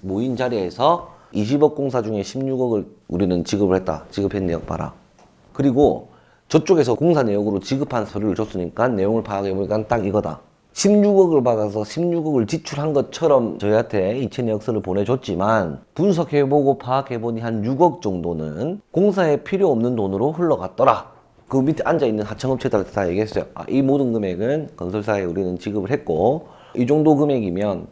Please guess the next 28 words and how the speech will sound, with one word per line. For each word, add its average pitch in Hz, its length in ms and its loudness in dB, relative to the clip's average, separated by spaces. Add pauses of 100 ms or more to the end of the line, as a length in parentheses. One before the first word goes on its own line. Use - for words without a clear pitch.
충분히 143 500 2
여러분들 110 680 2
금액 120 320 -4
다 92 140 -6
해결되니까 98 1000 -4 (300)
이쪽에 156 400 0
가서 92 500 -4
얘기를 87 240 -6
해라. 82 400 -8 (380)
건축주한테 110 520 -4
얘기해봐야 110 840 0 (320)
당신네들은 117 880 0
얻을 107 220 -2
수 160 100 -4
있는 135 140 -2
게 123 80 -2
없다." 85 580 2 (500)
자, 110 360 2
그렇다면 135 480 2
여기서 104 400 2
해결책을 170 600 4
모색을 104 420 0
해야 143 160 -4
되는데 92 640 -8 (280)
"건설사야, 120 560 4
네가 107 280 4
이거 113 140 2
책임질래? 104 760 -6